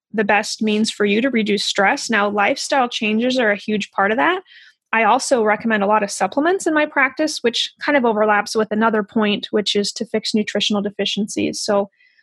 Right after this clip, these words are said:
through my journey, I learned I had several genetic variants, and one of them led to, can lead to huge need for magnesium. And so I think I'll take magnesium daily for the rest of my life. I just <laughs> think I'm gonna need, need some magnesium, but magnesium is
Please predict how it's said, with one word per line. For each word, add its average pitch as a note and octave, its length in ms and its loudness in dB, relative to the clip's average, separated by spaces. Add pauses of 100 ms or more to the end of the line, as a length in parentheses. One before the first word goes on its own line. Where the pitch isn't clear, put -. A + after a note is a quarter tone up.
(380)
through F4 140 4
my A4 120 4
journey, B3+ 300 2
I A3+ 160 4
learned A#3+ 260 2
I C#4 60 4
had A3 240 2
several A3+ 320 0
genetic G#3+ 500 0
variants, B3 580 2 (120)
and G#3 320 0
one A#3+ 360 2
of C4 160 2
them G#3 460 0 (140)
led A#3 360 0
to, G#3 500 0 (280)
can A3+ 120 0
lead A3 160 0
to A3 80 0
huge D4+ 340 2
need G3 240 0
for A3 100 0
magnesium. G#3 720 2
And G#3 160 -2
so G3+ 320 2 (460)
I B3+ 80 2
think D#4 180 2
I'll G#3+ 140 4
take A3 180 -4
magnesium A3 540 2
daily B3 300 2
for A3 120 -2
the G3+ 80 -2
rest A3 240 0
of A3+ 40 -2
my G#3 100 0
life. D#4 280 2
I A3+ 120 2
just A#3 180 0
<laughs> - 40 -6
think D4+ 260 2
I'm C#4+ 100 4
gonna B3+ 200 2
need, B3+ 280 0 (720)
need B3 180 2
some B3+ 120 4
magnesium, A#3 500 2
but G#3 140 2
magnesium A#3 640 2
is G#3+ 260 -2